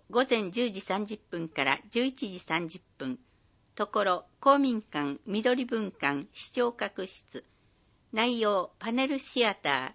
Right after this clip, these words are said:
三枚のお札、絵本、サンタクロースのお手伝い、ほか。対象、三歳から小学生。協力、お話広場。申し込み方法、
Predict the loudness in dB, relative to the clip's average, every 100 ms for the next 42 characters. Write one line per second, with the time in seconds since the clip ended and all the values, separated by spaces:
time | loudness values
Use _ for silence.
0 | _ 2 2 2 0 0 -2 -6 -10 -12
1 | -12 -8 -8 -8 _ _ _ _ _ -4
2 | -2 -4 -4 -6 -12 _ _ 2 2 2
3 | -4 -6 -2 -2 -4 -6 -4 -2 -4 -4
4 | -6 -4 -4 -8 _ _ -10 -6 -10 -10
5 | _ _ _ _ _ _ -2 -2 -2 -2
6 | -2 -2 -10 _ -6 -2 -2 -2 -8 -6
7 | -6 -6 -2 -2 -2 -4 -6 -14 -4 -4
8 | -4 _ _ _ _ _ -2 4 4 4
9 | -2 -6 -8 -4 -4 -2 -2 -2 -6 -8
10 | -4 -4 -4 -6 -12 _ _ _ _ _
11 | -2 -2 -2 -2 0 0 0 -2 -2 0
12 | 0